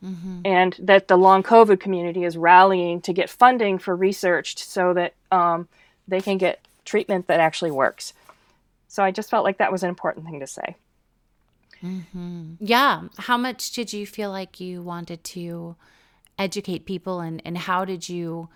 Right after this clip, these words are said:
Speaker 1: did you, was, were you able to turn that need off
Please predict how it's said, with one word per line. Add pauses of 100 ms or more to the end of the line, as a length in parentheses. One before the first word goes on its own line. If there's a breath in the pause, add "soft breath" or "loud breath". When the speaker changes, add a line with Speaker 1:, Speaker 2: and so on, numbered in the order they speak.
(120)
Speaker 1:
did
you,
was,
were
you
able
to
turn
that (100)
need
off